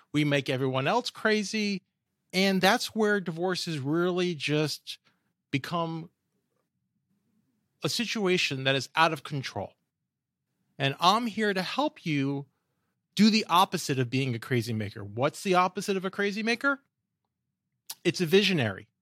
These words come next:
Who do we have to thank for this wonderful dichotomy? None other than David Allen. And becoming organized in his life, people don't know this. David Allen was institutionalized. David Allen was that amazing,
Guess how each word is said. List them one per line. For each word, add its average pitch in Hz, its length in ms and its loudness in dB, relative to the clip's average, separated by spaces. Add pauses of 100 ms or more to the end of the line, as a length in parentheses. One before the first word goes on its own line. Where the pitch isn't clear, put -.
(140)
Who 226 160 8
do 262 100 8
we 262 160 6
have 233 260 6
to 214 80 -2
thank 220 360 2
for 214 180 -2
this 202 260 -2
wonderful 214 800 0
dichotomy? 220 880 0 (1300)
None 165 220 4
other 190 220 8
than 185 160 4
David 185 320 6
Allen. 180 380 2 (760)
And 160 540 0
becoming 208 460 2
organized 185 580 2
in 170 60 0
his 139 240 -2
life, 208 520 4 (380)
people 240 200 -4
don't 302 220 2
know 190 160 8
this. 139 180 2
David 247 260 2
Allen 254 380 4
was 175 420 2
institutionalized. 196 760 0
David 190 200 2
Allen 202 280 6
was 165 200 0
that 151 260 4
amazing, 185 720 0